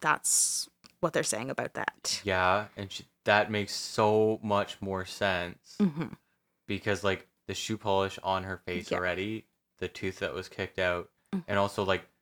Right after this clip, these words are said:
Speaker 2: one of my shoes actually has that.
Speaker 1: Oh,
Speaker 2: It's not, uh,
Speaker 1: yeah!
Speaker 2: it's not, uh, patterned like that. Mine's obviously for winter grip.
Speaker 1: Oh, I forgot
Speaker 2: But,
Speaker 1: you do
Speaker 2: yeah.
Speaker 1: have a pair of shoes like that.
Speaker 2: And they're little dots.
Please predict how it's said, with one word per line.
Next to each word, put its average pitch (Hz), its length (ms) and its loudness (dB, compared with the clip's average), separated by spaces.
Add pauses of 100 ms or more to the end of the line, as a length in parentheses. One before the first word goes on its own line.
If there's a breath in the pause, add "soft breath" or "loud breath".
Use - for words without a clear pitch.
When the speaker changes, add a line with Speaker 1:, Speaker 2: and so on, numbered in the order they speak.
(200)
Speaker 2:
one 107 140 2
of 117 60 4
my 113 100 6
shoes 107 300 -2
actually 98 300 0
has 92 400 0
that. - 280 -10 (680)
Speaker 1:
Oh, 302 220 12
Speaker 2:
It's - 100 8
not, 453 160 12
uh, 508 180 8
Speaker 1:
yeah! 214 460 10 (100)
Speaker 2:
it's - 200 -8
not, 98 340 2
uh, 87 220 0 (420)
patterned 107 420 6
like 95 180 2
that. 104 280 4
Mine's 92 420 0 (100)
obviously 92 560 -4 (140)
for 90 340 -4
winter 92 420 -8
grip. 104 340 -2 (400)
Speaker 1:
Oh, 247 80 4
I 302 140 6
forgot 311 600 8
Speaker 2:
But, - 20 4
Speaker 1:
you 320 180 6
do - 60 6
Speaker 2:
yeah. 330 140 6
Speaker 1:
have 339 100 8
a 320 80 6
pair 285 200 2
of 254 80 2
shoes 240 300 2
like 220 200 2
that. 170 440 6
Speaker 2:
And 101 80 0
they're 98 80 2
little 98 260 0
dots. 98 600 2